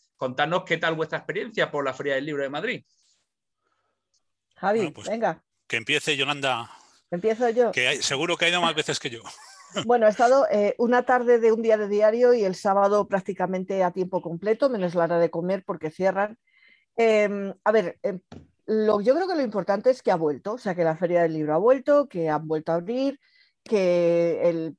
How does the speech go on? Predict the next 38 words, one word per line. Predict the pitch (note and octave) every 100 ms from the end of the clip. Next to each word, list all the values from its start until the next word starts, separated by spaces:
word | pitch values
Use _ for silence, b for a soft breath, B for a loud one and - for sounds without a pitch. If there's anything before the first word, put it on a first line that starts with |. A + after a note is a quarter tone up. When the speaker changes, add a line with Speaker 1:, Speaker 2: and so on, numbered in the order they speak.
| -
Speaker 2:
la | F3
gente | E3 G#3+ G3+ F#3
tenía | F3+ F3+
mucha | F3 F3 F#3 F3
hambre | F#3+ F3+ E3+
de | E3 D#3+
Feria | F3 E3 D#3+
del | F3
Libro, | A#3+ C#4+ C#4+ C#4+ b b b b _
pero | A#3+ A3 G3 G3+ F#3+ F#3+ F3+ - _ _ -
ha | -
habido | A3+ B3
un | C4+
problema, | B3 A3+ A#3
yo | B3+ A3
creo | A3 A#3
que | B3
de | G3
organización | F3 E3+ E3 D#3+ D3+ F#3+ G3
tremendo. | F#3 D#3+ E3+ D#3 B2+ - b b _
Primero, | F#3 G#3 F3+
la | E3+ F#3+
han | G#3
hecho | A3 A3 C4
mucho | C4 C4+ B3
más | G#3+ F3
corta. | - A3+ F#3 D3 -
Antes | F3 G3 G3+ G3+ - -
la | F3
Feria | E3 F3 F#3+
del | F#3+
Libro | G#3 A3+
era | A3+
un | F#3
kilómetro | F#3 F#3 F#3+ G#3 A3+
cuatrocientos | A3 G#3+ G3+ F#3 G3+ G3+ G#3+
de | G#3
casetas | G3+ F#3 A3+ A3+ A3 C#4 _